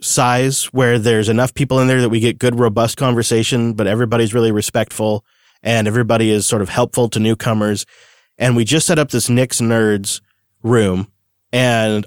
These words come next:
I set it up, like, Friday night before I left the studio. And I just created it, and I told one person, I said, "Hey, I'm gonna make this room. I think maybe this is where we'll talk about Nix as we start talking about it on the shows more." I got, I,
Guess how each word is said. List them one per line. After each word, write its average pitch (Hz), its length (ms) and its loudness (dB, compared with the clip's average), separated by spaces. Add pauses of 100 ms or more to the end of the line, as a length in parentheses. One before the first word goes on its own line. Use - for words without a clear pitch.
I 123 80 2
set 156 200 0
it 160 80 0
up, 135 220 0
like, 107 200 0
Friday 123 380 0
night 110 240 0 (120)
before 120 380 0
I 110 120 0
left 95 480 -4 (200)
the 110 80 -6
studio. 80 460 -2 (540)
And 131 340 2
I 135 140 0
just 151 240 -2
created 156 400 2
it, 135 260 0
and 127 140 0
I 123 60 2
told 143 460 0
one 135 380 0
person, 131 460 0
I 120 60 0
said, 120 200 -2
"Hey, 127 320 2
I'm 120 140 0
gonna 127 120 0
make 123 220 0
this 120 240 -2
room. 110 460 2 (400)
I 110 40 -2
think 135 220 0
maybe 131 260 2
this 123 220 0
is 123 100 -2
where 120 240 2
we'll 113 280 0
talk 117 200 -2
about 110 200 0
Nix 117 260 0
as 110 100 0
we 107 60 -2
start 104 220 -2
talking 110 220 -2
about 107 100 0
it 101 40 0
on 98 60 -2
the 98 60 -4
shows 113 360 0
more." 92 240 -4 (960)
I - 140 0
got, - 280 -2
I, 131 140 0